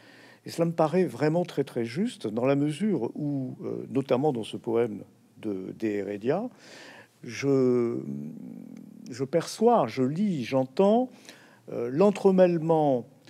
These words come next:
d'une vie psychique, celle du poète, enfant, que vous venez d'évoquer, avec en même temps la grande histoire. Euh, ces, euh, ces Européens, ces marins, ces aventuriers, ces soudards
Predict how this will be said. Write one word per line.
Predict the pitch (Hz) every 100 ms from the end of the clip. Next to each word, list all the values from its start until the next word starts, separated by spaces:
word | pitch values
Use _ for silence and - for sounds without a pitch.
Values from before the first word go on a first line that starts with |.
| _ _ -
d'une | 120 151
vie | 143 165
psychique, | 156 - 151 - - 214 240 117 -
celle | - 120
du | 113
poète, | 117 123 151 240 - - -
enfant, | 113 113 160 226
que | -
vous | 104
venez | 107 107 107
d'évoquer, | 107 110 107 160 220 254 - - -
avec | - 127 160 165 -
en | 127
même | 131 127
temps | 202
la | 190
grande | 120 151 123
histoire. | 110 - - - - _ - - - - -
Euh, | 113 107 113 - - -
ces, | - - - 175 160 143 117
euh, | 107 98 101 - - - - - - -
ces | - 160 143
Européens, | 143 131 - 120 127 185 226
ces | 214 123
marins, | 110 120 120 135 185 202
ces | 190 113 120
aventuriers, | 110 117 - 113 117 151 190 196 170
ces | - 110
soudards | - 147 131 123 147 196 -